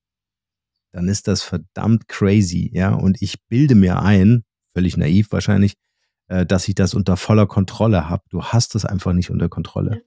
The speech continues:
Speaker 1: ja? Also von wegen hier empfohlene Bildschirmzeiten für, äh, für Jugendliche und,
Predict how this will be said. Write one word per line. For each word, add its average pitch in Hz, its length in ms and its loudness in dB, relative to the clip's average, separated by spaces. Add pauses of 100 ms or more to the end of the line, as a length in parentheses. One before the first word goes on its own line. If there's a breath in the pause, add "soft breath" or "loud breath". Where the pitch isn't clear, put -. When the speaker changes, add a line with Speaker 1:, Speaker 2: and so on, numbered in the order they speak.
(120)
Speaker 1:
ja? 101 180 -6 (320)
Also 90 180 -2
von 98 200 0
wegen 101 200 4
hier 104 160 2
empfohlene 104 400 0
Bildschirmzeiten 101 720 -2
für, 101 440 0
äh, 98 240 0
für 101 180 -4
Jugendliche 107 680 2
und, 101 180 2